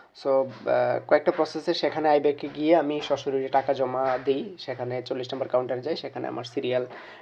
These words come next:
নিশ্চিত করে। তবে তার আগে আমাকে যমুনা ফিউচার পার্কে ঢোকার সময় গেটেই, আহ, আমার যে সিরিয়ালটা যে ফোন দিয়ে আমাকে দেয়া হয়েছিল তা কিন্তু আমাকে গেটেই, আহ,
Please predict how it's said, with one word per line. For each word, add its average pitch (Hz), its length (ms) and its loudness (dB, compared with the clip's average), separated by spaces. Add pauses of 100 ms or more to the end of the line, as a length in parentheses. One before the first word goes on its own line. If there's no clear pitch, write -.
(100)
নিশ্চিত 135 280 -4
করে। 147 180 8
তবে 160 200 4
তার 160 140 12
আগে 170 260 8
আমাকে 147 560 4
যমুনা 147 400 4
ফিউচার 147 280 -2
পার্কে 147 220 2
ঢোকার 139 260 2
সময় 151 340 0
গেটেই, 143 480 4
আহ, - 500 -12
আমার 139 400 2
যে 147 200 0
সিরিয়ালটা 160 480 8
যে 156 100 2
ফোন 156 420 2
দিয়ে 160 160 10
আমাকে 151 240 6
দেয়া 143 260 8
হয়েছিল 147 320 2
তা 143 180 8
কিন্তু 143 240 -2
আমাকে 143 220 0
গেটেই, 131 520 -2
আহ, 123 40 0